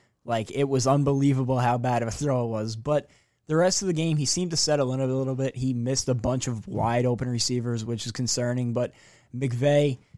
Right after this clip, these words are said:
he's one of the best head coaches in football. He did a good job scheming receivers open and making the game as easy as possible for Wolford. So, you know, keeping the offense simple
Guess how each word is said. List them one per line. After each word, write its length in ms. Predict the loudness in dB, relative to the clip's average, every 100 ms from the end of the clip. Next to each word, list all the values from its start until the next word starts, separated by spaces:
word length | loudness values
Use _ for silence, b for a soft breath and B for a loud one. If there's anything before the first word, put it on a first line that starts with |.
| _
he's 200 | -6 -2
one 120 | 0 2
of 60 |
the 60 | 2
best 220 | 2 2
head 140 | 0 0
coaches 300 | -2 0 -2
in 80 | -4
football. 380 | -2 -2 0 0
He 120 | 0
did 160 | -2 -2
a 40 |
good 200 | 0 -2
job 300 | 0 0 0
scheming 480 | 0 0 0 0 0
receivers 540 | -2 -2 0 -2 -2 -2
open 400 | -2 -2 -2 -2
and 220 | -2 -2
making 380 | -2 -2 -2 -2
the 80 |
game 400 | -2 -2 -2 -4 -6 B
as 160 | -8 -6
easy 320 | -2 0 0
as 100 | -4
possible 580 | -4 -2 0 -2 -4 -4
for 140 | -2 -2
Wolford. 540 | -2 -2 -2 -4 -4
So, 340 | -2 0 -2 -6 _ _ _ _ _ -8
you 100 | -4
know, 200 | -4 -6 _ _ _ _ _ _ -20 -20 -8
keeping 400 | 0 2 2 2
the 80 | 4
offense 400 | 2 2 -2 0
simple 600 | 0 0 0 -2 -4